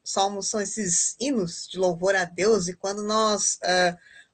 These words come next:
falamos a frase, pronunciamos com vitalidade, com veemência, realmente dá aquela, né, ênfase dentro de nós. "O Senhor é o meu pastor e nada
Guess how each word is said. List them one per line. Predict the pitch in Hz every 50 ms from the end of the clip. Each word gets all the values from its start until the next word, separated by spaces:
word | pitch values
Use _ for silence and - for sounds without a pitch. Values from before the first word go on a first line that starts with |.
| _ _ _ _ _ _ _ _ _
falamos | - 208 190 196 214 285 302 269 262 233 226 226
a | 220 214
frase, | - - 185 180 180 175 170 170 170
pronunciamos | - 180 180 180 196 240 - - - 262 226 190 175 170 165 165 170 -
com | - - 208 226 277 311 302 277 233 233 226 - -
vitalidade, | 180 208 - 202 185 185 175 - 156 170 190 202 190 180 175 - 175 170 -
com | _ 185 190 226 269 294 269 233 226
veemência, | 214 180 190 185 180 165 151 170 240 285 294 285 - - - 160 - _ _ - - _ _ _
realmente | - 208 202 220 240 240 214 196 208 233 - - - - 285 294 294 285 - - _ _
dá | - 196 202
aquela, | 233 233 - 247 226 226 226 202
né, | 185 190 220 269 302 330 320 - -
ênfase | - 196 254 294 392 - - 269 190 175 170 170 160 151 - _ _ _
dentro | _ - 202 254 - - - 359
de | 359 349 392
nós. | 359 240 170 160 156 160 - - - - -
"O | -
Senhor | - - - 190 180 170 165 175 196 220 262 294 302 302 294 _ _
é | - 190
o | 190 185
meu | 185 180 175
pastor | - - 165 165 170 - - - - 202 196 208 226 240 254 294 - _ _ _ _ _ _ _ _ _ _ _ _
e | - 190 202 214 240 247 240 - _ _ _ _ _ _ _ _
nada | 175 170 175 202 226 233 220 233 240 233 233 233